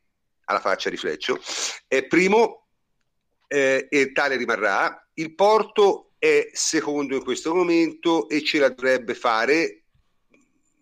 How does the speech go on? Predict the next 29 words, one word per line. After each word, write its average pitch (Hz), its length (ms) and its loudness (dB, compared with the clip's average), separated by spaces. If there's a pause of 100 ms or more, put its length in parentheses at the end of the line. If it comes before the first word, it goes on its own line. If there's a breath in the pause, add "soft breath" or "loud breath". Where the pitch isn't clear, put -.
(140)
anche 135 340 -2
se 135 400 -2 (600 soft breath)
gioca 143 280 0
in 139 100 -2
casa 156 480 -2
con 131 140 -2
l'Leicester 143 340 0
già 131 200 0
qualificato, 143 840 -2
credo 147 340 -4
gli 131 80 -4
basti 131 320 -4
il 117 100 -12
pareggio, 117 580 -4
quindi 107 240 -12
insomma 98 300 -8
dovrebbe 101 340 -8
essere 101 260 -8
già 98 400 -2
a - 220 -14
buon 95 220 -14
punto. 95 480 -4 (460 loud breath)
Nel 131 220 2
girone 165 320 2
nostro, 170 800 2
diciamo, 120 840 -4
ne 117 160 -8
abbiamo, 117 720 -4 (180)
eh, 101 580 -8